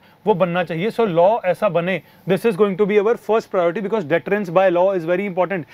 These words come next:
एक स्ट्रक्चर्ड लेजिस्लेशन होना is essential element of national preparedness।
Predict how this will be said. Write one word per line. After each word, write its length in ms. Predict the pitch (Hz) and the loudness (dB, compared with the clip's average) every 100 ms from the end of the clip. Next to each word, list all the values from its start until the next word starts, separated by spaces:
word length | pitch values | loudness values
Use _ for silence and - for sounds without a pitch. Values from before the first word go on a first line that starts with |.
| - - | -16 0
एक 120 | 220 | 0
स्ट्रक्चर्ड 600 | - - 220 _ 247 254 | 0 -2 -2 _ 2 4
लेजिस्लेशन 680 | 196 180 175 - 208 196 214 | 4 0 -2 -2 0 0 -4
होना 320 | 180 185 185 - - - 214 | -4 -2 -2 -6 -20 0 2
is 120 | 214 | 4
essential 640 | 208 - 190 175 - 214 - | 0 -4 -4 -2 0 0 4
element 380 | 175 185 202 196 | 2 2 -2 -2
of 200 | 202 170 | -2 -2
national 360 | 170 160 190 170 | -4 -4 -4 -4
preparedness। 480 | 170 165 156 151 | -2 -4 -4 -6